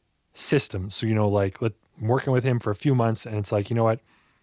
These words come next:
I want my life to be more streamlined. I have to work out some systems in place."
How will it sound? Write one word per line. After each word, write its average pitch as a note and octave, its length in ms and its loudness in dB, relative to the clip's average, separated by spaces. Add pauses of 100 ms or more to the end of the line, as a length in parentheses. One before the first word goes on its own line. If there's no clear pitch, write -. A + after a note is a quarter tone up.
(480)
I B2+ 220 2
want D3+ 240 2
my B2 120 0
life A2+ 300 0
to - 100 -12
be A2 120 -2
more G#2 200 0
streamlined. G#2+ 800 0
I A2 140 -2
have A#2 320 -2
to A#2+ 100 -4
work G#2+ 320 0
out G#2+ 300 0
some G2+ 240 -4
systems A2+ 560 -2
in G2+ 100 0
place." F#2+ 360 -6